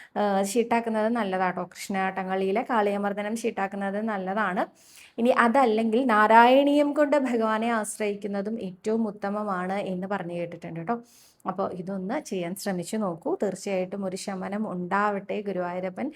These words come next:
എത്രയും പെട്ടെന്ന് എല്ലാ പ്രശ്നങ്ങൾക്കും പരിഹാരം പറഞ്ഞു തരട്ടെ കേട്ടോ. അടുത്തതായിട്ട് അദ്വൈത് എന്ന ഭക്തനാണ് ചോദിച്ചിരിക്കുന്നത്,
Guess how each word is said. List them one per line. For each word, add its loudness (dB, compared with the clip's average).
എത്രയും 2
പെട്ടെന്ന് 0
എല്ലാ 2
പ്രശ്നങ്ങൾക്കും -4
പരിഹാരം -2
പറഞ്ഞു -2
തരട്ടെ -4
കേട്ടോ. -2
അടുത്തതായിട്ട് 2
അദ്വൈത് 2
എന്ന 4
ഭക്തനാണ് 0
ചോദിച്ചിരിക്കുന്നത്, 2